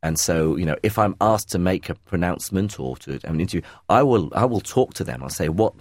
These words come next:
what is it? What is our main point here? What should I, what's the main things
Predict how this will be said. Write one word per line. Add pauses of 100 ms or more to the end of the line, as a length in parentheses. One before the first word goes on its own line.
what
is
it?
What
is
our
main (360)
point
here?
What
should
I,
what's
the
main
things